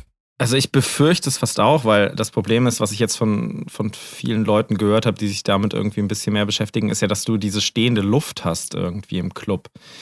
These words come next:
Und dass ja der, der Austausch, dass das anscheinend, aber um Gottes Willen, ich bin <laughs> kein Virologe, auch wenn ich in meinem früheren Leben mal Doktor war, ähm,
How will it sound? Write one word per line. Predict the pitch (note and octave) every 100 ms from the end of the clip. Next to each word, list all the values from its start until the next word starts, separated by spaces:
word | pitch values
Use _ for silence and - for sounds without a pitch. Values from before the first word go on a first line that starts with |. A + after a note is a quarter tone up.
| - _
Und | G2+
dass | G#2
ja | A2+
der, | G2+
der | G2+ - G2 -
Austausch, | A#2 - - A#2+ C3+ C3
dass | A2+
das | B2 -
anscheinend, | A2+ G#2+ - - A#2 D3 D3 D#3+ E3+
aber | - F#2+
um | G2
Gottes | A2 G2+ -
Willen, | G#2+ A#2+
ich | G#2+ -
bin | A2 G#2+ -
<laughs> | -
kein | - - A2
Virologe, | C3 C3 C3 B2 C3 C3+ C#3 - - - - - -
auch | G#2+ G#2+
wenn | A2
ich | A2
in |
meinem | G#2+ G2+
früheren | - A2+ G#2+ G#2+
Leben | A2
mal | G#2+
Doktor | G2+ A2 - A2+
war, | A2 A2+ A2+ A2 -
ähm, | A2 G2+ G2+ G2+